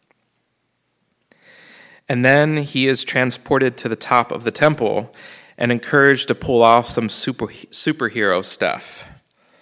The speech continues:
"Show everyone how spectacular you are. Go ahead and jump,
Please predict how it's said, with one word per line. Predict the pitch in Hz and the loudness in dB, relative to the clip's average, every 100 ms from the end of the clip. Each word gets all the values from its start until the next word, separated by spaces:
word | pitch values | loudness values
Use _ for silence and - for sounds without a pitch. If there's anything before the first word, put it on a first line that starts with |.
| _ _ _ _ | _ _ _ _
"Show | - - 139 | -6 2 4
everyone | 139 143 139 131 123 | 4 2 2 0 0
how | 127 | -2
spectacular | - - 127 - - 143 170 156 131 110 | -4 -4 -6 -6 -4 -2 -2 -4 -2 -4
you | 101 104 95 | -4 -4 -4
are. | 87 82 87 - _ _ _ _ _ _ _ | -4 -8 -14 -20 _ _ _ _ _ _ _
Go | - 165 | 0 2
ahead | 175 190 165 | 4 2 0
and | - 113 | -2 -6
jump, | - 131 101 | 0 0 0